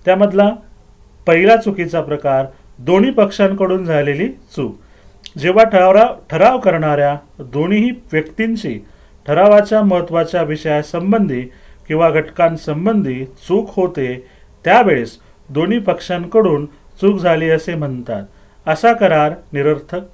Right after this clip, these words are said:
होतो. उदाहरणार्थ, अने य कडून घोडा खरेदी करण्याचे ठरविले, असा ठराव झाला,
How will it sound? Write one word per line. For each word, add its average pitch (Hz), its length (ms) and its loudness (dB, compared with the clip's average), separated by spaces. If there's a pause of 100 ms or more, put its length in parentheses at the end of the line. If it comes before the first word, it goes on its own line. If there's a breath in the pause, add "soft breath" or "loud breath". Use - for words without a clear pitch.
(220)
होतो. 101 380 -16 (680 soft breath)
उदाहरणार्थ, 202 580 4 (760 soft breath)
अने 185 560 2 (960)
य 147 340 2 (100)
कडून 131 300 -2 (360)
घोडा 175 340 4
खरेदी 170 280 -2
करण्याचे 147 460 -4
ठरविले, 151 560 -2 (540 soft breath)
असा 160 300 2
ठराव 180 480 2 (180)
झाला, 156 420 2